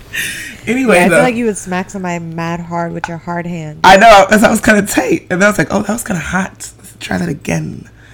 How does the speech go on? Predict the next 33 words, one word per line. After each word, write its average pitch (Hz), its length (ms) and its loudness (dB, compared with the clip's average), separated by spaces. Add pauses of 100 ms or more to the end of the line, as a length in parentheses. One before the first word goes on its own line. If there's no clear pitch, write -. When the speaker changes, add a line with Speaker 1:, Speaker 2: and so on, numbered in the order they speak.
(580)
Speaker 1:
But 196 400 6
Speaker 2:
Yeah. 156 160 -16 (320)
Speaker 1:
he 277 200 4
told 262 200 2
me 226 80 -2
something 190 320 -2
before 165 340 -4
because, 156 420 -6
you 196 140 -6
know, 151 120 -4
he, 190 160 -6
he - 180 -14
told 165 180 -6
me 196 60 2
he 190 80 4
loved 165 200 2
me, 165 100 -2
like, 165 220 -6
literally, 165 560 -4
like, - 280 -10
years 147 200 0
ago. 104 360 -8
And - 100 -10
I - 80 -8
was - 140 -12
like, - 220 -10
"Whoa, 165 260 0 (320)
like, - 260 -6
where 165 340 -2
is 175 120 -8
this - 120 -8
coming - 220 -6
from?" 165 380 -4